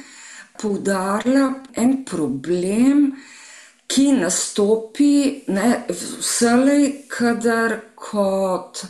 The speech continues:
neodvisno variablo vzamemo spol v raziskovanju. Kaj s tem delamo? Ko primerjamo, ne,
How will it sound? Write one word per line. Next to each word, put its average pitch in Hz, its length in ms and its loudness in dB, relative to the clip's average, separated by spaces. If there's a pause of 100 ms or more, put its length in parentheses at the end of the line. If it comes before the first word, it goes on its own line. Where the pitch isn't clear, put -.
(540)
neodvisno 240 800 2
variablo 185 760 2
vzamemo 202 500 2
spol 139 540 0 (180)
v 151 320 -2
raziskovanju. 143 880 -8 (300)
Kaj 269 180 2
s 285 140 -4
tem 254 240 2
delamo? 165 480 0
Ko 226 100 -8
primerjamo, 214 880 0
ne, 208 220 -2